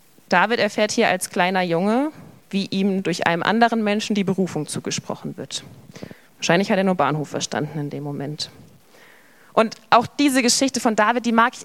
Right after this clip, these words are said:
echt richtig gerne, weil ich finde, die ist so menschlich.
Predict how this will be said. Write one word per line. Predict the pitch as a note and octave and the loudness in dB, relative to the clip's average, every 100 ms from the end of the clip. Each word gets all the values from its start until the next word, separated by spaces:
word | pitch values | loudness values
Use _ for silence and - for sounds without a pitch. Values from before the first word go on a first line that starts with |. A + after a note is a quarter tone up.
| B3 | -2
echt | - - | 0 -2
richtig | C4+ - A#3+ - | -4 -4 -8 -4
gerne, | A#3 B3 C#4 A#3+ | 2 4 4 4
weil | A3 | 2
ich | A#3 | 2
finde, | B3 | -2
die | - | 0
ist | A3+ - | -4 0
so | A#3 B3 | 2 4
menschlich. | A#3 G#3+ A3+ A3+ D#3 D#3+ - | 2 0 0 0 -2 -2 -4